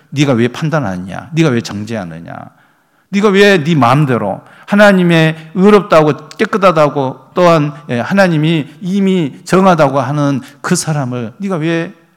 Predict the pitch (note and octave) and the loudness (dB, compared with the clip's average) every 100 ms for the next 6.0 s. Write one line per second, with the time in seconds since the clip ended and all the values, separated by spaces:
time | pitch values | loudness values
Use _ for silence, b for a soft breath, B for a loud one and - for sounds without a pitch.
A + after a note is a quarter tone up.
0 | _ D#3+ B2+ A#2+ A#2+ A2+ G#2 C#3 D#3+ F#3+ | _ -6 -2 -2 -2 -6 -6 -8 -8 -6
1 | F#3+ F3+ - A#2 F#2+ - A2 F#3 F3+ F#3+ | -4 -4 -6 -10 -12 -12 -12 -10 -8 -4
2 | F#3+ E3 D#3 D3 D3+ D3 B B - D#3+ | -4 -4 -6 -6 -6 -8 B B -6 -4
3 | E3 C3 D3 C#3+ B2 B2 A#2 A2+ G#2 F#2 | -2 -2 -2 0 -2 -4 -6 -8 -10 -10
4 | A2 G#2 b b - C3 B2+ E3 E3 D#3 | -10 -12 b b -2 -2 -2 -4 -2 -2
5 | A#2+ G2+ F#2+ G#2 A2 A#2 F#2+ F#2 G2+ - | -2 -8 -10 -10 -8 -6 -8 -8 -12 -12